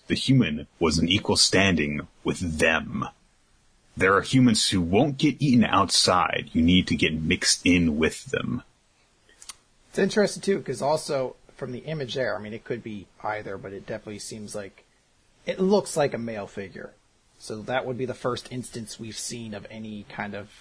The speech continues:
Speaker 1: Adult
Speaker 2: you know,
Speaker 1: male, yeah.
Speaker 2: th-, yeah, existent. Or, I mean, we could kind of guess that, uh, what's his name? Minerva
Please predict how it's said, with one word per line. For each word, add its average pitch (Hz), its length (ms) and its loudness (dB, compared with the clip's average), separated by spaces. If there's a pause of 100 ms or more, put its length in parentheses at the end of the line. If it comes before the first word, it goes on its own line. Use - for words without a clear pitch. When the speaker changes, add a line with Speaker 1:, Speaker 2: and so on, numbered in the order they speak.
Speaker 1:
Adult 104 380 2
Speaker 2:
you - 0 -
know, 82 60 -2
Speaker 1:
male, 78 420 4 (180)
yeah. 80 180 -2
Speaker 2:
th-, 85 160 -6
yeah, 98 160 -8
existent. 101 420 -12
Or, 92 120 -10
I 117 60 -4
mean, 127 220 -6
we 131 80 -6
could 107 220 -8 (140)
kind 131 240 -6
of 104 180 -10
guess 107 320 -6
that, 101 320 -6
uh, 92 360 -6 (800)
what's 123 260 -14
his 104 120 -12
name? 98 380 -16 (400)
Minerva 113 480 -8